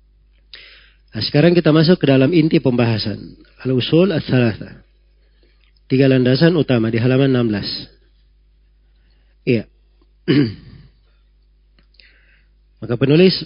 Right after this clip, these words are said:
langsung masuk di dalam pembahasan. Ini awal dari Al-Usul Ats-Tsalatsa, tiga landasan utama.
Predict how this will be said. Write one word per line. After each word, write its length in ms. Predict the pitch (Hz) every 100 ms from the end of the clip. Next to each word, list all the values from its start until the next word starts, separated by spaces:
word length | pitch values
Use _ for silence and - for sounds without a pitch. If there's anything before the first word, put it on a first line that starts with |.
| -
langsung 320 | 156 139 143
masuk 320 | 151 170 139 113
di 160 | 117
dalam 400 | 113 127 180 254 165 _ _ _ _ _ _ _ _ -
pembahasan. 560 | 123 127 135 123 113 - - _ _ _ _ _ _ _ _ _ _ -
Ini 160 | 117 127
awal 320 | 139 156 143
dari 480 | 131 143 214 185 - - - - _ _ _ _ _ -
Al-Usul 560 | 135 131 - 180 196
Ats-Tsalatsa, 560 | - 139 123 117 113 110
tiga 240 | 131 131
landasan 480 | 131 117 120 123 202
utama. 480 | 170 135 123 117